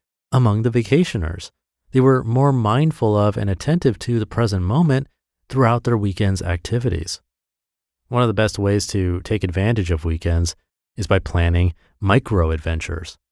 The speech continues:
Author and world traveler Alastair Humphreys is a big proponent of micro-adventures, which he describes as, quote, "something different, something exciting, but cheap,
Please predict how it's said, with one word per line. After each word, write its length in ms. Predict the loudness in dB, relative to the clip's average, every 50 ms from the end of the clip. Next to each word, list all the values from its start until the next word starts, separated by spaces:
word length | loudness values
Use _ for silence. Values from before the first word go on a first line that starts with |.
| _ _ _ _ _ _ _ _ _
Author 320 | 0 2 2 2 2 2
and 160 | 2 0 0
world 240 | 0 0 0 0 -2
traveler 680 | -2 -2 0 0 0 0 0 0 0 0 0 -2 -2 -2
Alastair 440 | -2 -2 -2 -2 -4 -4 -2 -2 0
Humphreys 560 | 0 0 -2 -2 -2 -2 0 0 -2 -2 -2
is 220 | -2 -2 -2 -4 -6
a 80 | -2
big 180 | 0 0 0 2
proponent 540 | -2 -4 -2 0 0 2 2 2 2 0 0
of 160 | -2 0 0
micro-adventures, 960 | 0 0 0 0 2 2 2 2 2 2 0 0 0 -2 -4 -4 -6 -6 -4
which 180 | -4 -4 -4 -2
he 160 | -2 -2 -2
describes 540 | -4 -6 -2 0 2 2 2 2 0 0 0
as, 240 | 0 0 -2 -4
quote, 400 | -8 -4 -2 0 0 0 -2 -4 _ _ _ _ _ _ _ _ _ _
"something 600 | _ -2 0 0 0 2 2 2 2 2 -2 -4 -6 -2
different, 440 | -2 -2 -2 0 -2 -6 -6 -6 -8
something 540 | -12 -8 -4 -4 -4 -2 0 -2 -2 -2 -4
exciting, 840 | -8 -10 -8 -8 -10 -10 -4 0 0 2 2 2 0 -2 -4 -6 -8 _ _ _ _ _ _ _ _
but 160 | -4 -4 -4
cheap, 420 | -4 -8 -2 0 2 2 2 0